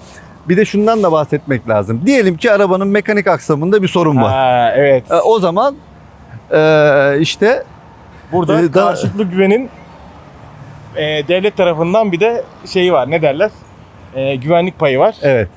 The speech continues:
Speaker 2: Ondan bahsetmek şart.
Speaker 1: Şimdi arabayı ben aldım diyelim şimdi.
Speaker 2: Aynen.
Speaker 1: Adam bana bahsetmedi.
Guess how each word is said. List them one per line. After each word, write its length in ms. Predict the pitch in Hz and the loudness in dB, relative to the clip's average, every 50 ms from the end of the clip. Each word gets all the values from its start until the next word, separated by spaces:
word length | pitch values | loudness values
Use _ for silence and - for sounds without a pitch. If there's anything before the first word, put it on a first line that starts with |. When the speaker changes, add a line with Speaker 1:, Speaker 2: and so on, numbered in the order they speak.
| - - - | -20 -14 -8
Speaker 2:
Ondan 360 | 143 151 147 147 147 151 156 | -6 -4 -2 -2 -2 -2 -2
bahsetmek 500 | 139 135 127 - 127 113 139 180 185 - | -4 -6 -6 -8 -12 -18 -16 -16 -16 -14
şart. 280 | - 147 160 131 104 - - - - - | -8 -4 -4 -4 -4 -6 -10 -20 -20 -8
Speaker 1:
Şimdi 280 | - - 220 160 139 156 | -4 -2 0 0 0 0
arabayı 380 | 202 214 220 214 180 196 202 196 | 2 2 2 2 2 2 2 2
ben 100 | 202 202 | 2 2
aldım 400 | 202 190 185 160 151 135 110 95 | 2 2 2 2 0 0 0 0
diyelim 280 | 107 107 90 95 101 | 0 0 0 -2 -4
şimdi. 180 | - - 131 135 | -4 -4 -4 -2
Speaker 2:
Aynen. 220 | 120 104 98 98 - - - - | -2 -2 -4 -6 -8 -12 -4 -2
Speaker 1:
Adam 340 | 202 196 170 175 170 160 143 | 0 0 0 0 -2 -2 -2
bana 220 | 135 165 180 151 | -2 0 0 0
bahsetmedi. 640 | 156 160 139 - - 147 - - 113 107 95 95 | 0 -2 -2 -2 -4 -4 -2 -2 -2 0 0 -2